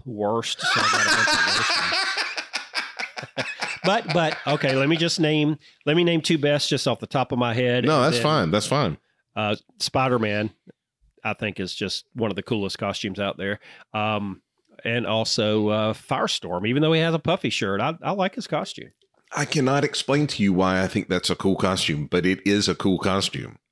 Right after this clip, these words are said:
Speaker 1: Yeah, Milgram created it, probably,
Speaker 2: Yeah,
Speaker 1: didn't he?
Speaker 2: that, that's,
Speaker 1: But
Speaker 2: i-,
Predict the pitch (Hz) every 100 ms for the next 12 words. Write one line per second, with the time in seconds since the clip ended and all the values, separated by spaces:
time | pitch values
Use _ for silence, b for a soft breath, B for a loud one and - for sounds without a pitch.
0 | _ _ _ _ _ 123 104 117 156 87
1 | 85 - - 92 92 90 87 104 90 90
2 | 87 98 82 82 87 95 92 98 - -
3 | 98 64 -